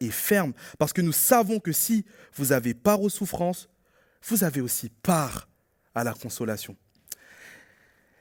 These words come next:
Écoute, au moment où Paul, il écrit ce texte, lui-même, il passe par un moment d'affliction extrême à Éphèse, où il se retrouve face à, à plusieurs adversaires.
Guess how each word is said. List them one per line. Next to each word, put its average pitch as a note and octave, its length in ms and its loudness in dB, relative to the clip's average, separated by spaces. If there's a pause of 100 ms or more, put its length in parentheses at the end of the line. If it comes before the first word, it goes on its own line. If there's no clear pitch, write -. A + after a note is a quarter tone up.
Écoute, G3+ 260 2
au F3 80 0
moment A3+ 220 4
où A3+ 80 4
Paul, A#3 360 2
il D3 140 -2
écrit D3 200 -2
ce D#3+ 140 0
texte, - 360 0
lui-même, G3+ 340 2
il - 80 -6
passe F#3 260 2
par C3+ 220 -2
un B2+ 40 0
moment C#3 260 0
d'affliction B2+ 520 -6
extrême C3+ 480 -2 (140)
à C3+ 100 2
Éphèse, B2 460 -4 (340)
où F3 60 4
il F#3 60 6
se - 80 -2
retrouve G3+ 280 0
face E3 280 0
à, B2+ 180 -4 (280)
à - 80 2
plusieurs G3+ 480 2
adversaires. D3+ 640 -2